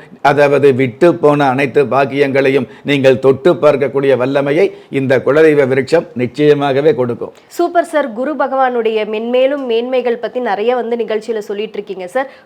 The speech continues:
Speaker 2: குறிப்பா வந்து நம்ம குலதெய்வ விருட்சம், ஆ, பெயர்ச்சி அன்னைக்கு வாங்கலாமா வாங்கக்கூடாதா அப்படிங்கிற ஒரு விளக்கத்தையும் வந்து நிகழ்ச்சியில வந்து கொடுத்தீங்க சார். நிகழ்ச்சியில வந்து கலந்துக்கிட்டதுக்கு நன்றி சார்.
Speaker 1: நன்றி.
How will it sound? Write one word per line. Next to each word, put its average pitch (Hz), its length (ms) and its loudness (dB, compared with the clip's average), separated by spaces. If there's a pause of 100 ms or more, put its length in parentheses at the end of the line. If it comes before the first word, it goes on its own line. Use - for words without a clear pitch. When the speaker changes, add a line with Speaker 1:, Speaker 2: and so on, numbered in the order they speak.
(100)
Speaker 2:
குறிப்பா 370 320 4
வந்து 320 220 2
நம்ம 285 180 -6
குலதெய்வ 294 460 -2
விருட்சம், 247 460 -4
ஆ, 208 320 -4
பெயர்ச்சி 311 360 -2
அன்னைக்கு 294 260 -6
வாங்கலாமா 233 560 -2 (100)
வாங்கக்கூடாதா 220 600 -4
அப்படிங்கிற 208 380 -6
ஒரு 202 240 -6 (200)
விளக்கத்தையும் 294 580 -2
வந்து 233 140 -6
நிகழ்ச்சியில 226 380 -4
வந்து 208 240 -8
கொடுத்தீங்க 202 320 -8
சார். 269 240 -10
நிகழ்ச்சியில 277 440 -4
வந்து 226 220 -6
கலந்துக்கிட்டதுக்கு 208 720 -10
நன்றி 202 320 -8
சார். 160 200 -14
Speaker 1:
நன்றி. 139 320 -8